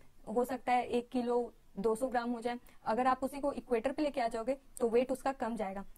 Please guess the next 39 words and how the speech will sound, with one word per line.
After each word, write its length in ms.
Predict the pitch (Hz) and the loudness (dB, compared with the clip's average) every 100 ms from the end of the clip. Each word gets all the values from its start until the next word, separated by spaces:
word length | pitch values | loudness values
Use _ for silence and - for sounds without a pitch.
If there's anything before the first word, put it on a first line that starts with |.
| - | -4
तो 120 | 233 233 - - - - - - | 0 0 -4 -18 -18 -18 -6 -2
आप 80 | 208 | 2
देख 220 | 247 285 | 4 4
सकते 280 | 302 277 254 | -2 -2 -2
हैं 100 | 262 | 0
जैसे 220 | 226 220 | -2 -2
कि 160 | 269 277 | -2 -2
जो 220 | 214 240 | 0 0
हमारा 240 | 247 247 | 2 2
mass 260 | 247 240 - | 0 0 -2
होता 180 | 311 254 | -2 -2
है 80 | 214 | 0
gold 240 | 208 214 | 0 0
का 160 | 247 294 - - - - - - - - - | -2 -4 -8 -14 -12 -12 -12 -12 -12 -10 -10
वो 180 | 202 247 | 2 4
तो 120 | 277 | 4
fix 260 | 294 320 302 | 0 -2 0
होता 200 | 269 214 | 0 0
है, 80 | 208 - 226 | -4 -4 -2
लेकिन 220 | 226 254 | 0 0
आपको 280 | - 311 285 | 0 0 0
ही 40 | |
पता 200 | 277 254 | 0 -2
है 60 | 240 | -2
जो 80 | 220 | -2
जी 220 | 190 254 | 0 0
का 140 | 262 | 2
value 360 | 262 233 233 269 | 2 2 2 2
होता 220 | 277 - | 0 0
है 60 | 220 | -2
pole 220 | 226 214 | 0 0
पर 180 | 208 254 | 0 0
वो 120 | 247 | 2
maximum 460 | 247 208 - 220 226 | 0 -2 -6 -8 -8
होता 220 | 202 196 | -8 -6
है, 40 | 196 | -6
जिसकी 240 | 214 - | -4 0
वजह 220 | 269 262 | 2 2
से 160 | 254 | 0